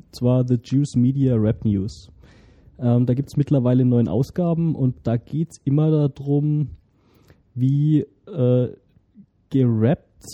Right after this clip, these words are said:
äh, aktuelle Ereignisse, die so auf der Welt passieren, kommentiert werden und das ist ziemlich witzig. Also da geht's unter anderem um so Geschichten, ähm, wie die Weltwirtschaftskrise oder der Tod von O-, äh, Osama Bin Laden oder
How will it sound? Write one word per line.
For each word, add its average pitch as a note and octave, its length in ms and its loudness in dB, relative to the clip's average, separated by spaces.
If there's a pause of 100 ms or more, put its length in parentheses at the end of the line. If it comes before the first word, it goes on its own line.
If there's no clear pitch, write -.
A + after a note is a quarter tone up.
(160)
äh, C3 340 2 (520)
aktuelle C#3 560 0
Ereignisse, C3+ 600 0
die C#3 140 -2
so C3 140 0
auf B2 140 0
der A#2+ 140 0
Welt B2 220 0
passieren, C3 480 0
kommentiert B2 680 0
werden A#2 240 2
und A2+ 100 0
das A2+ 100 -6
ist - 120 -20
ziemlich A2 420 -4
witzig. - 420 -8 (320)
Also B2 180 0
da C3+ 40 0
geht's D3 240 -2
unter C3+ 200 2
anderem C#3 300 2
um C#3 100 2
so C3+ 120 0
Geschichten, C3+ 840 0 (420)
ähm, B2+ 580 2
wie C3+ 640 0
die C3+ 200 0
Weltwirtschaftskrise C3 1160 0
oder C3 400 2
der B2+ 160 0
Tod C3 260 -2
von B2+ 220 0
O-, B2+ 160 0 (140)
äh, C#3 60 -4
Osama B2+ 880 0
Bin B2+ 160 -2
Laden B2+ 520 2
oder C3 540 2